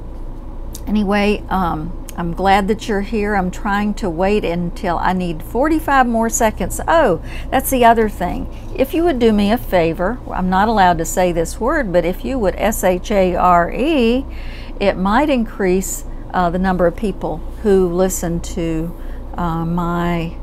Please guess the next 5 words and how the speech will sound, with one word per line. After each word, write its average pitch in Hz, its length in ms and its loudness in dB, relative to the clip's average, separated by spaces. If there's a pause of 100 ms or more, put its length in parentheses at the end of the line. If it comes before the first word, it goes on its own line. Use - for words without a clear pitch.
(600)
uh, 170 360 -4 (220)
Facebook 180 460 -2
Live. 170 500 -2
I'm 180 120 -2
gonna, 175 240 0